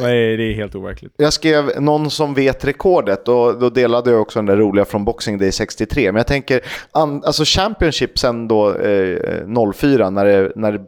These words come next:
Speaker 2: man rebrandade andra divisionen. Vad, ehm, vad är rekordet för en omgång?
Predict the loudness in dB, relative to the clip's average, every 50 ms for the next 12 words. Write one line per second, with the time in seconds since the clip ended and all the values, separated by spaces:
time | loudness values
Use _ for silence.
0 | -16 _ _ _ _ -14 -8 -4 -2 0 0 0 0 2 4 4 4 2 2 0
1 | 0 0 -2 -2 0 0 0 0 0 0 0 0 -2 -2 0 0 0 0 -2 -4
2 | -4 -4 -8 -14 -20 -20 -20 -20 -20 -20 _ -16 -6 -2 0 2 2 2 2 2
3 | 2 2 2 2 2 2 2 2 2 2 0 -2 -4 -8 -10 -10 -10 -12 -12 -14
4 | -16 -18 -20 -20 -20 -10 -4 0 2 2 4 2 2 0 0 0 0 0 0 -2
5 | -2 0 0 0 0 0 -2 -2 -2 -2 0 0 0 0 -2 -6 -12